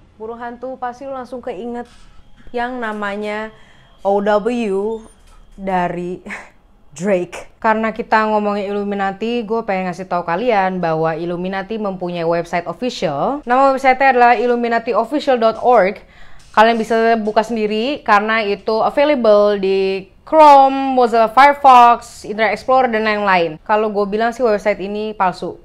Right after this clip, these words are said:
dikarenakan gue tahu yang aslinya, aslinya itu hanya ada di dark web. Anyway, gue bakal ngasih lihat kalian, uh, websitenya. Oke, gue pengen lu lihat juga,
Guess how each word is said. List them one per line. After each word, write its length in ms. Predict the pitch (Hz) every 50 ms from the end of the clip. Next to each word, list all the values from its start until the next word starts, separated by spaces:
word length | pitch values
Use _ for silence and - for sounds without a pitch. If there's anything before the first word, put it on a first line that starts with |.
| - _ _ _ _ -
dikarenakan 800 | - 185 180 - 190 185 190 196 196 196 220 233 240 247 247 240
gue 140 | 202 214 214
tahu 160 | 214 196 196
yang 100 | 190 175
aslinya, 720 | 180 180 185 196 180 180 190 202 220 247 269 302 320 311 _ _
aslinya 460 | - - 196 190 - 202 190 196 196 185
itu 220 | 185 185 190 226 240
hanya 380 | - 214 190 190 196 190 180 175
ada 140 | 180 196
di 320 | 202 196 208 208 226 240 208
dark 240 | 190 185 180 175 -
web. 240 | 165 151 - - -
Anyway, 480 | - 214 226 226 208 202 208 214 240
gue 160 | 226 196 220 220
bakal 380 | 202 202 190 190 190 190 190
ngasih 260 | 185 185 185 196 185
lihat 100 | 185 185 -
kalian, 580 | 185 180 185 190 190 202 214 240 277 294 302 302 -
uh, 400 | - 180 180 185 185 185 185 185 190 185 - - - - _ - - - _ - - _ _ - - - - -
websitenya. 720 | - 190 185 190 196 185 185 196 202 220 247 262 254 240
Oke, 240 | - - 180 - 190
gue 360 | 190 185 - - - - 185 185
pengen 240 | 185 180 170 170 175
lu 80 | 180 175
lihat 160 | 156 165 165
juga, 240 | 165 160 - -